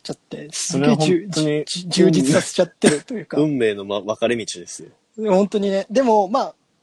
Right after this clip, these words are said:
Speaker 1: それこそ彼女というか、奥さんというか、じゃなくても普通に友達と、こう、会いたいなって、誰かと会いたいなって思う時は、
Speaker 2: うん、うん。
Speaker 1: 普通に来るから。
Speaker 2: うん。
Speaker 1: でもまあ、俺が多分心配してるのは、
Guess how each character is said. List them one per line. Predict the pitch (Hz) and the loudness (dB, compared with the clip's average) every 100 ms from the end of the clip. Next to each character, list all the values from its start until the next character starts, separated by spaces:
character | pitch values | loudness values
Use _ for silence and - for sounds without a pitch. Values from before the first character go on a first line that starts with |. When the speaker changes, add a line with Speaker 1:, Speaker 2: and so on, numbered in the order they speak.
| _ _ _ _ - | _ _ _ _ -8
Speaker 1:
そ | 277 | -8
れ | |
こ | 269 | -8
そ | - | -14
彼 | - 440 466 | -16 -8 -6
女 | 330 190 | -6 -8
と | |
い | 175 | -10
う | |
か、 | 160 160 _ _ - | -12 -16 _ _ -16
奥 | 185 | -12
さ | - | -10
ん | 160 | -8
と | 151 | -10
い | |
う | |
か、 | 147 147 | -10 -4
じ | 214 | -2
ゃ | |
な | 226 | -2
く | 226 - | -6 -2
て | 208 | -2
も | 190 | -2
普 | - | -6
通 | 220 | -8
に | |
友 | 214 233 | -4 -2
達 | 240 - - | -2 -4 2
と、 | 285 196 - | 4 4 0
こ | 170 156 147 | -2 -2 -4
う、 | _ _ _ _ _ _ - | _ _ _ _ _ _ 2
会 | 233 285 | 2 2
い | |
た | - 349 | 2 2
い | |
な | 311 214 | 4 2
っ | 214 | 0
て、 | _ _ - | _ _ -12
誰 | 285 | -12
か | 302 | -10
と | 226 | -8
会 | 185 | -8
い | 208 | -6
た | 247 | -6
い | |
な | 185 | -6
っ | 180 | -10
て | - | -12
思 | 180 190 208 175 165 151 127 | -12 -6 -6 -4 -6 -8 -12
う | _ - | _ -16
時 | 190 160 | -12 -4
は、 | 175 151 - _ 104 | -2 -2 -4 _ -14
Speaker 2:
う | |
ん、 | 107 | -12
う | 90 | -14
ん。 | - _ _ _ | -20 _ _ _
Speaker 1:
普 | |
通 | - 247 | -10 -8
に | 226 | -6
来 | - 196 156 | -6 -4 -4
る | |
か | - 147 | -8 -14
ら。 | 139 139 147 - _ - 113 | -10 -10 -10 -14 _ -16 -10
Speaker 2:
う | |
ん。 | 104 92 87 _ _ _ _ - | -10 -10 -16 _ _ _ _ -2
Speaker 1:
で | 214 | 2
も | 202 | 4
ま | 214 | 4
あ、 | 190 | 4
俺 | 214 | 2
が | 269 | 0
多 | 269 | -2
分 | 196 | -6
心 | - 202 | -8 -8
配 | 196 | -8
し | |
て | - | -8
る | 160 | -12
の | |
は、 | 143 | -14